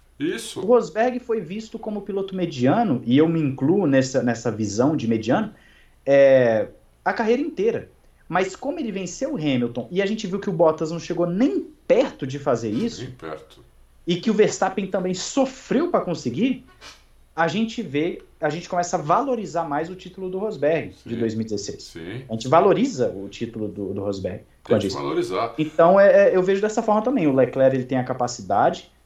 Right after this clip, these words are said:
Speaker 2: tomara que consiga, que Ferrari e Red Bull mantenham um nível pra, pra não ter um domínio, né, pra que as duas consigam ali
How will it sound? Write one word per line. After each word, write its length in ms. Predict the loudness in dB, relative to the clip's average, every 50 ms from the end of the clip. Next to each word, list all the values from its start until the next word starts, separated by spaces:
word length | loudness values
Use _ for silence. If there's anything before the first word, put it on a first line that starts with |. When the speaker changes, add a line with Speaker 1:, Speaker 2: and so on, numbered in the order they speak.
| _ _ 2
Speaker 2:
tomara 420 | 4 4 4 4 4 4 2 0 -2
que 120 | -6 -8
consiga, 580 | -8 -8 -8 -6 -6 -8 -4 0 2 2 2 0
que 140 | -4 -8
Ferrari 320 | -8 -6 -4 -2 0 -2 0
e 40 | 0
Red 200 | -2 -4 -4 -6
Bull 180 | -6 -4 -2
mantenham 520 | 0 0 -2 -2 -2 0 0 0 2 2 2
um 40 |
nível 280 | 4 4 2 2 0 -2
pra, 320 | 0 2 2 2 2 0
pra 180 | -2 -2 -2 -2
não 160 | 0 -2 -2
ter 80 | -4 -4
um 100 | -4 -2
domínio, 520 | -2 -2 -2 2 2 2 4 4 2 2
né, 120 | 2 2 2
pra 140 | 0 -2
que 80 | -4 -4
as 100 | -4 -4
duas 180 | -4 -4 -6 -4
consigam 420 | -4 -8 -6 -4 -4 -2 -2 -2
ali 280 | 0 0 0 -2 -2 -4